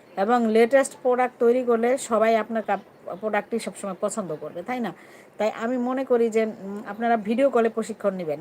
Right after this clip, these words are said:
বুঝছেন? যদি আপনি আসতে না পারেন, আর যদি আপনি আসতে চান সরাসরি,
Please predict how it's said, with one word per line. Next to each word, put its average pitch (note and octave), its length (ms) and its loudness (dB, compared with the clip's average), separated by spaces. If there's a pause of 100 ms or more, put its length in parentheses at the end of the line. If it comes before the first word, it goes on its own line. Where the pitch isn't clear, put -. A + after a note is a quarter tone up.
(140)
বুঝছেন? A3 300 -4
যদি A#3 340 4
আপনি A#3 240 2
আসতে G3+ 360 -6
না F3+ 140 -6
পারেন, C#3+ 260 -10 (120)
আর A3+ 300 -2
যদি A3 320 0 (420)
আপনি G#3+ 280 -4
আসতে A#3 460 -2
চান E3+ 240 -4
সরাসরি, G#3+ 560 0